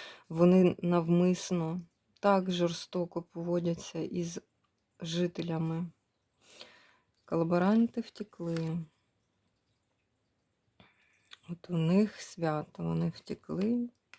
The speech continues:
Це так. Мешканців, е, як використовують як приманку. Щось мені йде, що виманюють спеціально, щоб військові, е, відволікалися на Олешки, щоб врятувати людей.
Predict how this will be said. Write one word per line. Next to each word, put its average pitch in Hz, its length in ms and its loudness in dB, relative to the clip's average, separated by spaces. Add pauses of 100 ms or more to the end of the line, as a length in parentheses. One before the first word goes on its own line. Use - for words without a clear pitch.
(200)
Це - 220 -16 (100)
так. 165 420 -8 (420)
Мешканців, 175 1120 0
е, 160 380 0 (460)
як 170 280 4
використовують 175 920 2
як 170 180 4
приманку. 160 840 -2 (540)
Щось - 320 0
мені 180 320 6
йде, 180 260 4
що - 360 -2
виманюють 165 840 2
спеціально, 170 880 -2
щоб 165 360 -2
військові, 165 800 -2 (760)
е, 160 380 2
відволікалися 160 1200 0
на 160 560 0
Олешки, 165 680 -4
щоб 165 380 -4
врятувати 165 760 0
людей. 160 580 0